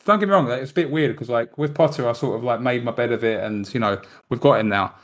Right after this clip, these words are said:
But I don't know, Friday reignited something in me. It's like, come on, like, you, that had to be better. Like, there's been other performances where, like, you know,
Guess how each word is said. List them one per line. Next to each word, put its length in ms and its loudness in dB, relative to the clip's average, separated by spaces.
But 140 0
I 80 2
don't 180 2
know, 160 4
Friday 400 6
reignited 540 6
something 300 0
in 80 0
me. 120 -2
It's 160 -4
like, 160 2
come 220 2
on, 160 4
like, 160 2
you, 80 -2
that 220 4
had 260 2
to 140 4
be 100 2
better. 220 0
Like, 160 0
there's 120 2
been 140 0
other 180 4
performances 640 -2
where, 100 2
like, 200 0
you 60 2
know, 160 -2